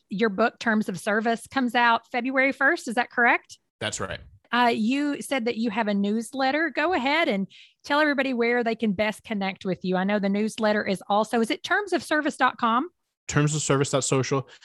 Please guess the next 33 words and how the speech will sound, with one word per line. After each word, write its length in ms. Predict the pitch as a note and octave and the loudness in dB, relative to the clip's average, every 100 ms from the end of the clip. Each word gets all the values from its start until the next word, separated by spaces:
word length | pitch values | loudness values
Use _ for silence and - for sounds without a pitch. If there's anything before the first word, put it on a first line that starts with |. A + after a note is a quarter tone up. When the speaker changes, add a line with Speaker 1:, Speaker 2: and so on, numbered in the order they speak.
| - - | -10 0
Speaker 2:
Uh, 60 | |
it's 120 | A#2+ | 0
a 60 | B2+ | 2
Substack 560 | - D3 A#2 - A#2+ B2+ | 2 2 2 0 -2 0
newsletter, 400 | A#2 A2+ A#2 A2+ | 0 2 2 2
so 120 | A2+ | 0
you 60 | |
can 140 | G2+ G2 | -4 -6
find 260 | - G#2+ | -2 0
it 80 | G2 | 0
at 100 | F#2+ | -4
terms 280 | - G2 F#2+ | -4 -6 -6
of 80 | F#2 | -4
service 300 | G2 F#2 - | -4 -4 -4
dot 180 | - - | -6 -4
substack 540 | - F2+ - F#2+ F2+ | -4 -4 -4 -4 -4
dot 260 | F#2+ - - | -4 -4 -6
com 260 | G#2 F#2 | -2 -2
as 100 | F2+ | -2
well. 320 | A2 A2 G#2+ - - _ | 0 2 0 -6 -20 _
Um, 200 | G#2+ G2+ | 2 2
but 100 | B2+ | 2
I'm 160 | D3+ F#3 | 4 4
on 140 | D#3 | 4
Twitter. 460 | - - C#3+ D3 B2 | 0 -2 2 2 2
As, 200 | A2+ - - | -4 -6 -6
that's 300 | A#2 C#3+ - | 0 0 2
my 160 | A#2 | 2
primary 480 | A2+ C3+ C3 C3 C3 | 2 2 2 2 0
social 300 | - B2 C3 | 0 -4 -2
media 140 | B2+ | -2
Speaker 1:
Yeah. 60 | B2+ | 0
Speaker 2:
platform, 500 | C3 A#2+ - B2 A#2+ | -2 -4 0 0 -2